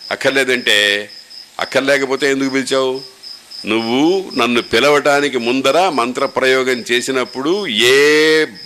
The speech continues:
భావనతో చేశావో నాకు తెలుసును. నువ్వు అడిగావు, క-, సహజ కవచ కుండల మండితుడైనటువంటి పుత్రుణ్ణి కోరావు నీవు, కాబట్టి పుత్రుణ్ణి నీకు ప్రసాదిస్తాను" అని అన్నాడు.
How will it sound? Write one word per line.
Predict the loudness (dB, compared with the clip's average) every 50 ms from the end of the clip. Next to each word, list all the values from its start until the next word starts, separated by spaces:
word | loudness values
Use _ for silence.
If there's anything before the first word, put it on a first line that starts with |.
| -2
భావనతో | 2 4 4 6 6 4 4 2 2 0 -2 0 0 0 0 0
చేశావో | -2 -2 0 2 2 2 4 4 4 4
నాకు | 4 4 2 2 0
తెలుసును. | -2 0 0 2 2 0 -2 -4 -6 -8 -10 -18 -20 -20 -20 -20 -20 -20 -20 -20 -20 -20 -20 -12 -4
నువ్వు | 0 0 2 4
అడిగావు, | 4 4 4 4 4 4 4 2 -2 -6 -14 -20 -20 -20 -20 -20 -20 -20 -20 -18 _
క-, | -4 -2 0 0 0
సహజ | -2 0 0 2 4 4 4 4 4 2
కవచ | 2 2 2 2 2 4 4 2 2 2 0 0
కుండల | 0 0 -2 0 0 2 2 4 4 4 2
మండితుడైనటువంటి | 2 2 0 0 2 0 -2 -2 -2 0 2 2 2 2 0 0 0 0 0 0 0 -2 -6
పుత్రుణ్ణి | -6 -6 -10 -10 -6 -4 -2 -2 0 0 0 0 -2
కోరావు | 0 0 0 2 4 2 4 4 4 4 4 2 2 0
నీవు, | 0 0 -2 -2 -8 -16 -20 -20 -20 _ -20 -20 -20 -20 -20 -20 -20 -20 -20 -20 -20 -20 -20 -8 -2
కాబట్టి | -2 0 2 2 0 0 0 0 2 2 0 0 -4 -6 -10 -14 -20 -20 -20 -20 -20 -20 -20 -20 -20 -20 -20 -20 -16 -12 -12
పుత్రుణ్ణి | -8 -4 -4 -2 -2 0 0
నీకు | 0 -2 -2
ప్రసాదిస్తాను" | -2 -6 -4 -2 -2 -2 -2 -4 -6 -6 -4 -4 -4 -4 -4
అని | -6 -6
అన్నాడు. | -8 -10 -10 -10 -12